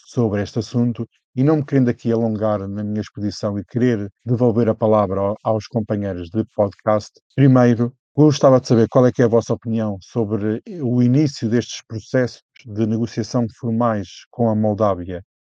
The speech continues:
e a Ucrânia, e também o estatuto de candidato da Geórgia e da Bósnia,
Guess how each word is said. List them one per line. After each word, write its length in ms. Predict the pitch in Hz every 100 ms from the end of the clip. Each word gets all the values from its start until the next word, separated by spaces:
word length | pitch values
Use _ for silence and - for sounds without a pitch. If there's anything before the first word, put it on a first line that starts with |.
| _ -
e 380 | 113 110 104 107
a 100 | 107
Ucrânia, 480 | 107 - 117 135 147
e 280 | 127 143 147
também 500 | - 113 120 120 110
o 100 | 127
estatuto 560 | 113 - 113 139 - 113
de 80 | 117
candidato 580 | 131 113 107 104 -
da 140 | 101 101
Geórgia 500 | 101 104 87 92 90 _ _ _ 123
e 100 | 113
da 140 | 113
Bósnia, 560 | 98 117 107 120 123